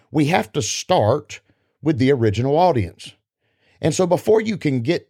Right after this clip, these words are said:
to the hermeneutical questions, you have to answer the exegetical questions. When I say it's a science and an art, when I say it's a science, I mean it's going to involve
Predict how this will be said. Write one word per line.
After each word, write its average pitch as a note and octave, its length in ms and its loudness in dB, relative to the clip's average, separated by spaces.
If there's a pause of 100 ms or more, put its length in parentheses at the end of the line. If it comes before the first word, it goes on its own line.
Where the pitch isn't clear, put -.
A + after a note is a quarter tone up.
(120)
to D3 100 -4
the A#2+ 120 0
hermeneutical C#3 800 0
questions, G2 720 -6 (360)
you C#3+ 160 0
have B2 320 -2
to - 180 -2
answer A2+ 540 0 (400)
the B2 160 2
exegetical A2+ 720 0
questions. - 720 -10 (600)
When D3 140 0
I D#3 100 4
say D3+ 240 2
it's G#2 160 -4
a G#2 40 -2
science B2+ 520 0
and G2+ 80 2
an G2 80 2
art, G#2+ 320 2
when G#2+ 100 0
I G#2+ 60 2
say G#2 180 -2
it's G2 160 -2
a F2+ 60 -6
science, G#2 480 0
I G#2+ 80 2
mean G#2 260 2
it's A2 200 -6
going G#2 320 0
to B2 100 -6
involve G2+ 600 -4